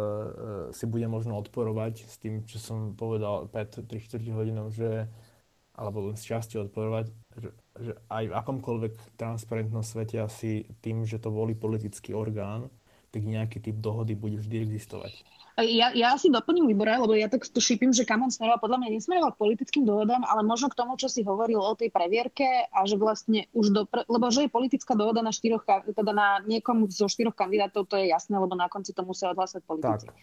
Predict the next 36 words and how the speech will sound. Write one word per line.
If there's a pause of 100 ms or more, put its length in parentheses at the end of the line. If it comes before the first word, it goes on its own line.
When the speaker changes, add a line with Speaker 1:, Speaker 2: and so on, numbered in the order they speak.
(220)
Speaker 1:
tak.
Speaker 2:
A, (240)
ale
že
či
to
malo
byť
takým
spôsobom,
že
teda
tá
previerka,
že
ju
teda
požiadal
Krajniak
a
podobne,
asi
to
mal
na
mysli
Libor
a
mi-,
mal
podľa
mňa
na
mysli
to,
že,